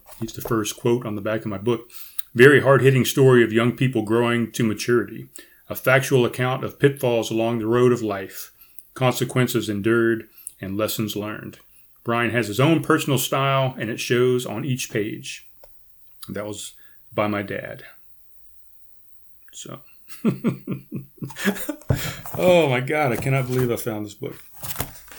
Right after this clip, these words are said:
All right, here we go, guys. Settle in. We're getting ready to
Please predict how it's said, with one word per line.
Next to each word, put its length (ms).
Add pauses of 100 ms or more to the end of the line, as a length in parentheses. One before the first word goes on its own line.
(200)
All 80
right, 200 (300)
here 100
we 80
go, 180
guys. 460 (440)
Settle 340
in. 360 (720)
We're 120
getting 200
ready 240
to 600